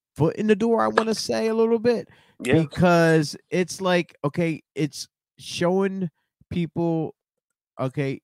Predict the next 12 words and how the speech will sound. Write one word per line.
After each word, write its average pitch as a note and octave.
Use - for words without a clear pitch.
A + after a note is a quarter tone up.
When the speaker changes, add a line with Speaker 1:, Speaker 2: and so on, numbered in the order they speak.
Speaker 1:
if D#3
you're C#4+
good E3+
at D#3+
doing D3+
the C3
backyard C3+
wrestling, C3
even B2+
without B2+
no C3
training, C#3